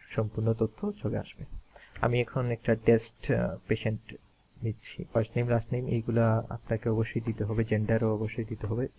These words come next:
এই যে দেখেন স্টার মার্ক, স্টার মার্ক করা যে, যে অপশনগুলো আছে,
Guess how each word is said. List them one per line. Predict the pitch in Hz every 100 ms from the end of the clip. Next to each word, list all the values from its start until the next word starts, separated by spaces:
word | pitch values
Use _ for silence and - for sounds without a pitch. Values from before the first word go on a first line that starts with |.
| -
এই | 120
যে | 113 113
দেখেন | 113 120
স্টার | - - 110 -
মার্ক, | 113 131 - - - -
স্টার | - 113
মার্ক | 117 120
করা | 123 123 120 -
যে, | 117 110 _ _
যে | 117 117 117 - _ _ -
অপশনগুলো | 117 117 - 120 120 120
আছে, | 117 - 151